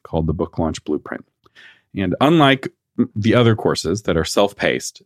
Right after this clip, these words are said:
this one everyone does each day together. It's a four-week course. Everyone does day one together.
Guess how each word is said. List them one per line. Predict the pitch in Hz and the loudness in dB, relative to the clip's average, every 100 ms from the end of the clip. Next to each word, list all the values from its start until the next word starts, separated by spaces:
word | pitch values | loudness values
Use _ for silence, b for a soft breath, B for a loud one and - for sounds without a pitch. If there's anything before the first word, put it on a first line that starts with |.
| 120 | -4
this | 107 - | -2 0
one | 95 | 2
everyone | 87 104 98 98 | 2 4 4 4
does | 90 82 82 | 4 0 0
each | 87 - | -4 0
day | 85 80 78 82 _ | 4 4 2 -2 _
together. | - 73 69 - | -8 -2 -2 -4
It's | - | -10
a | - | -8
four-week | - 107 107 104 - | 2 4 6 4 0
course. | - 87 80 - | 0 0 0 -2
Everyone | 76 82 85 | 0 2 2
does | 82 76 | 0 -2
day | - 71 | -2 0
one | 98 127 | 4 6
together. | 127 120 110 104 | 6 6 6 2